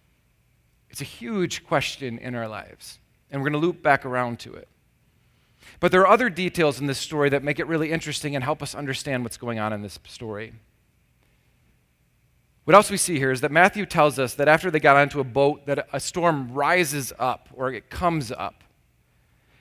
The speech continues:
which is an interesting way to describe it. 'Cause the storm rises up, and we have to ask ourselves the question, "From where?"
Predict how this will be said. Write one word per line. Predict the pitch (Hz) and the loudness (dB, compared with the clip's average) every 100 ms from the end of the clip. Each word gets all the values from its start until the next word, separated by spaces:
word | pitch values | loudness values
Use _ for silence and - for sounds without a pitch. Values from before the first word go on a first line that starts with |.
| - | -4
which | 165 | 0
is | 202 185 | 0 0
an | 214 | -2
interesting | 247 254 233 226 185 | -2 -2 -4 -2 2
way | 170 160 156 | 4 6 4
to | 151 | -2
describe | 143 139 - 131 117 | -4 -4 0 2 2
it. | 92 - _ _ _ _ _ _ _ _ _ _ _ _ _ | 0 -16 _ _ _ _ _ _ _ _ _ _ _ _ _
'Cause | 165 | -6
the | 165 | -6
storm | - 220 247 208 | -4 0 2 6
rises | 180 180 160 135 | 6 6 2 4
up, | 190 165 | 4 4
and | |
we | 160 | 4
have | 170 175 | 4 6
to | |
ask | 147 156 - | 2 2 0
ourselves | 147 175 156 - | -2 2 2 0
the | - | -14
question, | - 175 - - 143 | 0 0 0 -8 -8
"From | - 156 151 | -2 -2 4
where?" | 170 95 92 | 4 4 -4